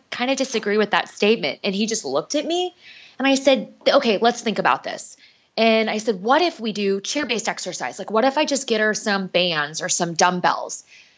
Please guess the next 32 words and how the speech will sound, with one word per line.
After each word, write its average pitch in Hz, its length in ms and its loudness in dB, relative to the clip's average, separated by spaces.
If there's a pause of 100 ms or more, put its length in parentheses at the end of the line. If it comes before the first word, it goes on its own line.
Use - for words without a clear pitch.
(160)
He's 226 140 -2
like, 226 100 2
"Okay, 220 440 -2
but 185 260 -6
remember, 214 520 -2
you 185 60 -8
know, 175 80 -6
she's 175 200 -10
having 170 440 -6
a - 20 -2
lot 165 140 2
of 151 100 -6
balance 196 400 0
issues 185 400 -10
and 175 80 -12
I'm 170 100 -12
worried 170 280 0
if 165 80 -4
she - 160 -6
falls." 185 640 4
And 151 100 -14 (280)
I - 60 -10
was 247 60 -2
like, 277 80 -2
"I 285 80 2
know, 240 160 -2
but 208 100 -10
let's 233 160 -4
just - 220 -6
try 156 220 0
it." 127 200 -8 (500)
And, 220 540 2